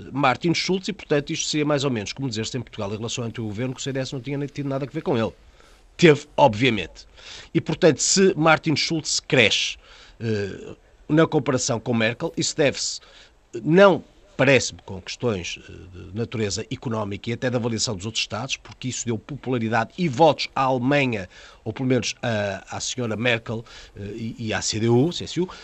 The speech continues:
eh, deveu-se, eh, eh, isso sim, a questões que tiveram, parece-me, que ver com, eh, a política de imigração, com, eh, questões de segurança interna e com, eh, as características pessoais de Martin Schulz, que foi, na verdade,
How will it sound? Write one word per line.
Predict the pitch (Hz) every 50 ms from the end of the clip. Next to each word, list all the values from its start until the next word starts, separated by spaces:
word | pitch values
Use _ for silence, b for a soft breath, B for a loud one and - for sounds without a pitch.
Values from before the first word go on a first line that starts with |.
| B B B
eh, | - 135 143 147 147 143 - -
deveu-se, | 123 120 110 113 120 165 175 123 151 170 156 123 - - - -
eh, | - - 143 131 127 120 117 - - _ _
eh, | - 120 117 110 101 104 - _ -
isso | 175 151 - - - -
sim, | - 175 180 185 190 175 - - _
a | 143 135
questões | - - - 165 151 -
que | -
tiveram, | - 127 139 131 117 104 - - _
parece-me, | - 120 139 143 117 - - - 85 80 B B B B B B B _ _
que | -
ver | 104 139 147 123 -
com, | - 143 123 107 98 -
eh, | - 107 104 95 101 98
a | 87
política | - - 113 110 92 - - 98 95
de | 85 92 95 92 90 - _
imigração, | 123 113 113 117 117 123 123 - - 165 160 165 180 185 185 b b b b b b b _
com, | - 131 123 113 110 - -
eh, | 123 117 113 110 107 101 -
questões | - - - - 143 131 123 113
de | 113
segurança | - - - 131 127 127 123 117 - - - 123 113 113 110 - -
interna | 160 156 147 - 151 147 151 151 170 185 - -
e | _ 220 247
com, | 240 - 190 175 175 190 196 -
eh, | 147 147 143
as | 131 -
características | - - 147 143 - - 143 - - - -
pessoais | - - 147 139 131
de | 127
Martin | 151 147 139 156 160
Schulz, | - - 208 196 -
que | - -
foi, | - 147 120
na | 123 135
verdade, | 131 147 151 135 147 151 185